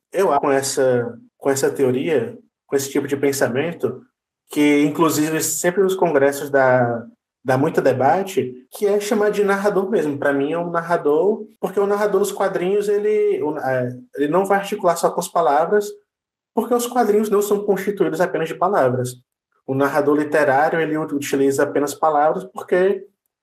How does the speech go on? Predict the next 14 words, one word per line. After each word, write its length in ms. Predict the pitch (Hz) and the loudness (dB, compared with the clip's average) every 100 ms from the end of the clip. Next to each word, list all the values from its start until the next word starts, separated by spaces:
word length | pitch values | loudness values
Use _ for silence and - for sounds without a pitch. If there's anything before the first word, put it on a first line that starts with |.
| _ | _
é 60 | 143 | -2
o 60 | |
signo, 600 | 156 - 170 170 190 196 185 | 0 -2 -2 -2 0 0 0
são 180 | - 156 | -2 -4
signos 400 | - 156 175 170 | -2 -2 0 0
linguísticos 580 | 180 156 170 - 196 | 0 0 -2 -2 -4
que 420 | - 185 180 220 - - _ _ _ - | -2 0 2 0 -4 -14 _ _ _ -6
aquela 340 | 135 135 160 | -4 0 2
linguagem 500 | 165 170 151 156 185 | 0 0 0 0 0
permite 380 | 190 185 185 185 | 0 2 2 2
a 60 | 185 | 0
ele. 420 | 202 127 123 127 123 127 _ | 2 0 0 -2 -6 -18 _
O 60 | - | -8
cinema, 1120 | - 175 143 143 170 165 147 135 123 117 113 | -4 0 2 2 2 0 2 2 2 0 -4